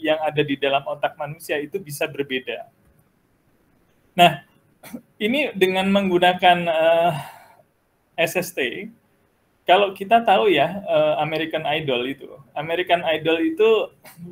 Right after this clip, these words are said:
di mana-mana ada, di sini ada Indonesian Idol. Nah, di, eh, American Idol itu ada tiga brand yang menjadi, eh, apa sih ya, promotor apa sih kalau dari mereka tuh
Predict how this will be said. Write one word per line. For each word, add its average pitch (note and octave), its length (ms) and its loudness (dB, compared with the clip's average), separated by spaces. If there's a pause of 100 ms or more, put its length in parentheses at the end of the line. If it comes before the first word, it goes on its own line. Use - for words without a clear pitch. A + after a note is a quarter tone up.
(160)
di D3+ 80 -2
mana-mana D#3 560 0
ada, D3+ 240 2
di D3 160 -2
sini F3 240 -4
ada E3 320 4
Indonesian D3 480 -6
Idol. B2+ 560 -6
Nah, D3 160 2 (380)
di, G3+ 360 0
eh, - 380 4 (220)
American G#3+ 400 2
Idol G3 400 4
itu A#3 240 -4
ada G#3 560 2
tiga E3+ 720 2
brand E3 560 -4
yang E3+ 480 -4
menjadi, E3 720 -2
eh, C#3+ 500 0 (2250)
apa D#3 240 0
sih D3 160 -2
ya, C3 200 -4
promotor C#3 520 0
apa A#2+ 320 -4
sih C3 160 -10
kalau A#2+ 200 -6
dari B2 160 -10
mereka C3 400 -2
tuh D#3 320 -2